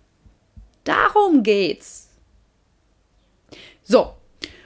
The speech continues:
Und heute sind wir ja wieder in einer Mitmachfolge. Ich würde dich jetzt dazu einladen, mal eine richtig geniale Übung mit mir gemeinsam zu machen.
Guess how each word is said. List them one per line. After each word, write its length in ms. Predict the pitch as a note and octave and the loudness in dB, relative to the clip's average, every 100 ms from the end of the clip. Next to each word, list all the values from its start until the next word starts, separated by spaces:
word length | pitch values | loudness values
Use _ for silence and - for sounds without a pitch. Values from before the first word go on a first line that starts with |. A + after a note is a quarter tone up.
| _ _ - | _ _ 2
Und 580 | E4+ B3 D4 C5+ - _ _ _ _ - - | 4 4 2 0 -8 _ _ _ _ -12 0
heute 420 | B3+ B3+ C#4 G#3+ | 2 4 2 2
sind 180 | B3 G#3+ | 0 2
wir 80 | A3+ | 2
ja 200 | F#3+ F#3 | 2 0
wieder 260 | G#3+ G3+ | -2 -2
in 60 | G3+ | -4
einer 220 | F#3 F#3 | -4 0
Mitmachfolge. 1200 | G3+ D4 - E3 - - - F3+ D3+ - - F#3 - _ _ _ _ _ _ - G#3 | 0 0 -2 -10 -10 -14 -8 -4 -2 -4 -8 -12 -20 _ _ _ _ _ _ -14 -10
Ich 140 | G3+ | -6
würde 260 | A3+ B3+ B3+ | -2 2 2
dich 260 | A#3 A#3 A#3 | 2 -2 0
jetzt 300 | G#3 - A3 | -2 0 -2
dazu 300 | G#3 - - F3+ | -2 -4 -8 -4
einladen, 640 | G3+ A#3 G3 F3+ F3 F#3 | -2 -2 0 -2 -2 -6
mal 260 | F3+ F3 E3+ | -4 -4 -4
eine 360 | F3 F3 F3 - - | -6 -8 -10 -12 -10
richtig 460 | F#3+ F#3+ - G3 - | -6 -6 -8 -14 -10
geniale 340 | E3+ E3 E3 | -8 -6 -8
Übung 300 | F3+ E3 D#3+ | -8 -10 -10
mit 120 | D3+ | -10
mir 220 | E3+ E3 | -10 -10
gemeinsam 580 | D#3+ E3 D#3+ E3 D#3+ D#3+ | -10 -10 -10 -10 -12 -14
zu 160 | - D#3 | -14 -14
machen. 300 | - - | -14 -18